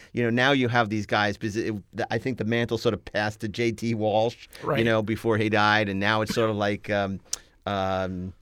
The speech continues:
Speaker 1: uh, what's his name, uh, who's, like, the villain. And then it was Rick, Alan Rickman for a while. And then,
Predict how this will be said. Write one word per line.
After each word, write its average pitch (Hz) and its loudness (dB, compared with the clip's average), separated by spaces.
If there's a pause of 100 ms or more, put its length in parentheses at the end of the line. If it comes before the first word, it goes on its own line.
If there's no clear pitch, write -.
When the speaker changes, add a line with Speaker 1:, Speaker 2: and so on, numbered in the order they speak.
(540)
Speaker 1:
uh, 98 -6
what's 110 -2
his 95 -4
name, 87 -6
uh, 87 -6
who's, 92 -6
like, 92 -4
the 95 -6
villain. 92 -4
And 98 0
then 123 4
it 113 2
was 110 -2
Rick, 123 0
Alan 110 4
Rickman 151 6
for 143 -2
a 135 2
while. 117 4
And 101 0
then, 104 0